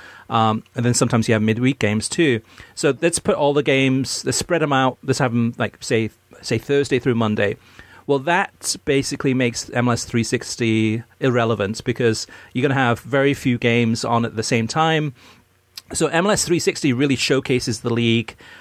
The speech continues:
uh, in the best way possible by having as many games played at the same time. And because you have so many teams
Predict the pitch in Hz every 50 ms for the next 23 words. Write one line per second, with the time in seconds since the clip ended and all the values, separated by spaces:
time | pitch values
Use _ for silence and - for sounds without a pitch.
0 | - - - - 113 113 113 113 110 110 110 110 107 - _ _ _ _ - 131
1 | 127 131 131 123 - - 120 123 - - - 131 120 120 - - 117 110 120 -
2 | - 127 117 127 127 120 - 113 113 117 120 113 113 117 113 113 107 - - 120
3 | 117 120 113 - 120 113 113 110 - - - 113 113 113 104 110 - - 113 110
4 | 110 - 127 117 113 113 113 113 - - - - - - - - - - 127 123
5 | 123 123 120 120 120 120 117 113 - 123 - - 143 131 - - - 147 127 -
6 | - - 151 135 143 139 135 135 135 127 127 127 123 - - - _ - - -
7 | 147 139 139 135 127 135 123 - - -